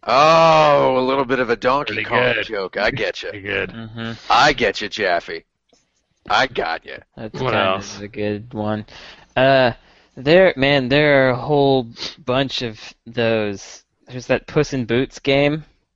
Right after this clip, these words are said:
Speaker 2: Mm-hmm.
Speaker 3: I guess that was relatively close.
Speaker 1: Is that, is
Speaker 3: Um,
Speaker 1: that a license, though?
Speaker 3: I, I think so.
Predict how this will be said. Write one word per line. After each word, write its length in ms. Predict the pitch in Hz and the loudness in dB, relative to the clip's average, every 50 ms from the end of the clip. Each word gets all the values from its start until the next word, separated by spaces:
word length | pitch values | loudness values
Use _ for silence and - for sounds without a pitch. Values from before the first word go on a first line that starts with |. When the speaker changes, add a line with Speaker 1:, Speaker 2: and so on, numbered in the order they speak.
| _ - | _ -8
Speaker 2:
Mm-hmm. 180 | 117 110 98 95 | -6 -4 -2 -2
Speaker 3:
I 60 | 104 202 | 0 2
guess 160 | 240 240 202 | 2 2 2
that 180 | - 165 143 - | 4 2 2 2
was 320 | 120 123 113 - - - - | 0 -6 -8 -10 -18 -20 -12
relatively 520 | - 131 123 110 110 110 - 110 110 110 107 | -4 0 0 0 0 -2 -4 -6 -4 -4 -6
close. 460 | - - 117 107 107 107 - - - _ _ _ _ _ _ _ - | -4 -2 -2 0 0 -2 -4 -10 -20 _ _ _ _ _ _ _ -6
Speaker 1:
Is 160 | - 127 - | -6 -4 0
that, 220 | - - 120 117 117 | 2 2 4 4 2
is 120 | 113 113 | 2 2
Speaker 3:
Um, 80 | - 165 | 0 0
Speaker 1:
that 60 | 139 | -2
a 0 | |
license, 600 | 117 107 98 92 92 101 - - 120 131 135 - - | -4 -4 -4 -4 -4 -4 -6 -10 -16 -16 -16 -12 -8
though? 260 | 117 117 117 143 143 _ _ _ _ _ _ _ _ _ _ _ _ - _ _ | -6 -6 -6 -6 -10 _ _ _ _ _ _ _ _ _ _ _ _ -20 _ _
Speaker 3:
I, 180 | - - - _ _ _ - - - - | -20 -20 -20 _ _ _ -20 -18 -12 -10
I 140 | 113 131 139 | -8 -8 -8
think 440 | - - - - 196 349 339 - - | -10 -10 -6 -4 -4 -4 -4 -8 -14
so. 680 | - - - - 95 95 - 90 92 98 113 123 | -16 -14 -10 -8 -8 -6 -6 -6 -6 -8 -8 -10